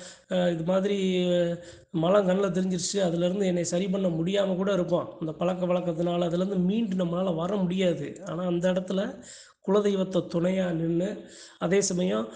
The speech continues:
ஒரு சில ஆலயங்களுக்கு சென்று, ஒரு சில புண்ணிய ஸ்தலங்களுக்கு சென்று,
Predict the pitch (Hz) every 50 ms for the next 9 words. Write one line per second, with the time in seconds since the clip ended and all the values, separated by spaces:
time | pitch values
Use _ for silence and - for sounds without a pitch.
0 | - - - - 196 - - 190 175 160 160 170 202 226 226 220 214 196 190 175
1 | 175 175 170 170 - - - - 170 170 165 185 196 185 175 170 - - 170 165
2 | - - 190 208 220 226 226 214 190 196 - - 180 170 190 208 214 202 190 185
3 | 165 160 165 160 - 175 165 165 160 165 185 202 196